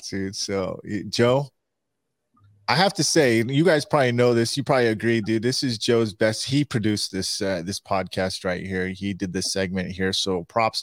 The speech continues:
to you, Joe. I, this is a, a really well organized, well put together, uh, podcast here. This, this is probably by far the fastest hour and thirty-seven minutes I've ever, uh, been on, dude. So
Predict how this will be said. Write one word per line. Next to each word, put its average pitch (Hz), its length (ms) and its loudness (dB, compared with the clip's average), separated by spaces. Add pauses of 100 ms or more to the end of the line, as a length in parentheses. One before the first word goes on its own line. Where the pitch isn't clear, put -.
to 101 80 -8
you, 98 160 -2
Joe. 95 420 0
I, 92 160 -2
this 101 240 -4
is 95 180 -8
a, 92 200 -6
a 95 140 -4
really 104 420 0
well 98 220 2
organized, 98 600 0
well 98 200 0
put - 240 -8
together, 92 520 0 (400)
uh, 92 240 0
podcast 101 680 -2
here. 107 220 0 (1400)
This, - 240 -2
this 131 380 2
is 123 60 -2
probably 117 240 4
by 104 200 4
far 110 260 4
the 98 80 2
fastest 107 680 -2
hour 107 320 2
and 90 300 -4 (160)
thirty-seven 98 580 0
minutes 95 320 -2
I've 90 140 -4
ever, 87 400 -4 (120)
uh, 85 380 -8 (100)
been 92 160 -2
on, 85 280 -2
dude. 87 220 -12 (260)
So 87 380 -8